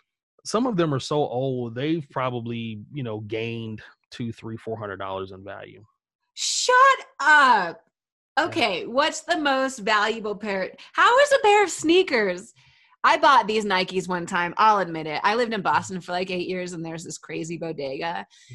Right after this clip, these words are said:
Speaker 2: that, like, you go in and you have to, like, walk through the Snapple machine to get to it, and then there's this crazy shoe store. I told
Speaker 1: Oh,
Speaker 2: you.
Speaker 1: that's amazing.
Speaker 2: I love
Speaker 1: See,
Speaker 2: shoes.
Speaker 1: that, those are the best kind.
Speaker 2: Oh my God.
Speaker 1: <laughs>
Speaker 2: So I bought these Nike high tops that were s-, from some, like,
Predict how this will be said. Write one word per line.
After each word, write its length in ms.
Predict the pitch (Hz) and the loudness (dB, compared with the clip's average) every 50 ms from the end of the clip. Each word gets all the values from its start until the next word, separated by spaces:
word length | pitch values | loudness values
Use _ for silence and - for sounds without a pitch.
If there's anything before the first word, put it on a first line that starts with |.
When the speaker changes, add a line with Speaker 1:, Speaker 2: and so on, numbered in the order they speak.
| 107 _ _ | -20 _ _
Speaker 2:
that, 160 | - 165 147 | -8 -6 -4
like, 220 | 156 180 185 180 180 | -2 -2 -4 -4 -6
you 120 | 196 196 | -8 -4
go 240 | 175 190 185 180 180 | -2 0 0 0 -2
in 280 | 180 180 175 170 165 165 | -2 -4 -6 -8 -8 -8
and 220 | 156 151 156 160 | -10 -10 -12 -10
you 120 | 165 180 180 | -8 -8 -8
have 80 | 175 | -8
to, 60 | - 185 | -8 -10
like, 140 | 175 170 - | -10 -10 -8
walk 260 | 170 165 165 160 - | -6 -4 -4 -4 -6
through 120 | - 175 | -10 -12
the 60 | 165 175 | -12 -12
Snapple 420 | - - 165 165 160 160 170 170 | -12 -10 -8 -8 -8 -8 -8 -10
machine 380 | 165 165 - - 165 170 165 170 | -10 -10 -10 -10 -10 -12 -12 -12
to 100 | 165 156 | -12 -12
get 200 | 160 165 - - | -12 -12 -12 -10
to 100 | - 170 160 156 | -12 -10 -10 -10
it, 100 | 156 156 | -10 -10
and 160 | 156 156 156 | -12 -12 -10
then 100 | 143 131 | -12 -12
there's 180 | 123 143 - | -12 -14 -16
this 120 | - 147 - | -18 -20 -20
crazy 380 | _ - 147 - - - - - | _ -20 -20 -20 -20 -20 -20 -18
shoe 200 | - - 127 - | -18 -16 -18 -20
store. 360 | - - - - - - - _ _ _ _ _ _ _ - | -20 -20 -20 -20 -20 -20 -20 _ _ _ _ _ _ _ -20
I 40 | 170 | -20
told 260 | - - 151 170 165 | -14 -8 -6 -4 -2
Speaker 1:
Oh, 40 | 131 | -2
Speaker 2:
you. 80 | 127 | -2
Speaker 1:
that's 140 | 127 127 - | -2 -2 -4
amazing. 500 | 127 110 110 107 107 104 98 98 95 98 | -8 -8 -8 -8 -8 -8 -8 -10 -10 -12
Speaker 2:
I 20 | - | -14
love 100 | - - | -10 -6
Speaker 1:
See, 80 | 151 139 | -4 -2
Speaker 2:
shoes. 60 | 135 | 0
Speaker 1:
that, 140 | 135 147 147 | 0 -2 0
those 200 | 156 175 175 175 | 2 0 2 2
are 40 | 170 | 0
the 60 | 135 | 0
best 220 | 131 143 135 - | 0 -2 -2 -2
kind. 260 | - 143 135 123 107 101 _ - - - - - _ _ - 180 | -4 -4 -4 -4 -6 -8 _ -20 -20 -20 -20 -20 _ _ -8 -4
Speaker 2:
Oh 120 | 196 - - 494 480 359 _ - | -4 -4 -4 -6 -10 -16 _ -6
my 60 | - 196 - 302 302 185 180 | -2 2 2 4 4 2 0
God. 60 | - - - | -4 -10 -14
Speaker 1:
<laughs> 0 | - - - - - - _ | -16 -16 -16 -16 -20 -12 _
Speaker 2:
So 100 | - 233 | 2 4
I 160 | 185 233 247 247 | 6 6 6 6
bought 240 | 254 277 269 247 233 | 6 4 4 4 2
these 200 | 254 240 220 220 | -2 -4 -2 -2
Nike 420 | 208 190 185 190 214 208 247 247 | 0 0 0 0 0 -2 -2 -2
high 240 | 240 226 214 214 220 | 0 0 0 -2 -2
tops 400 | 214 240 226 220 220 220 - - | 0 0 2 2 2 0 -2 -6
that 160 | 233 202 156 | -6 -4 -2
were 80 | 196 202 | -2 -4
s-, 140 | 190 - 247 - - | -4 -4 -8 -8 -6
from 220 | - 233 226 226 226 | -2 -2 -2 -2 -2
some, 240 | - 247 233 226 | -2 -2 -2 -2
like, 200 | 240 240 240 226 | 0 -2 -2 -4